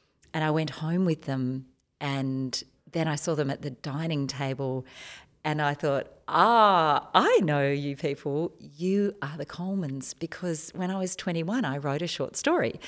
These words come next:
And I, it was a bad short story. I'm not very good at short stories, and, uh, you know, I admire that craft enormously. But the,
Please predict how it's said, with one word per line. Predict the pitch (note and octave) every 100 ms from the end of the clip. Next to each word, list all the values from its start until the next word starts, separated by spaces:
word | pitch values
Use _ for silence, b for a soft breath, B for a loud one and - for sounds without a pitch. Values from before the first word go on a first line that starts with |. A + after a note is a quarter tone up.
| B B
And | - F#3
I, | F3+
it | G3 G3+ -
was | F3+ D#3+
a |
bad | D#3 E3 C#3
short | - -
story. | - C3+ C3
I'm | C3 - -
not | C#3+ -
very | C#3+
good | C3 -
at |
short | - -
stories, | - - C3 C#3+
and, | C#3 C3+ D3
uh, | C3+ C3+ - _ -
you | - - -
know, | C3
I |
admire | C3 C#3 C3+ C3+
that | B2+ -
craft | - B2+ -
enormously. | C3+ C3+ C3+ - B2+
But | - D2 - B B B B
the, | - D3 C#3+ C3+ C#3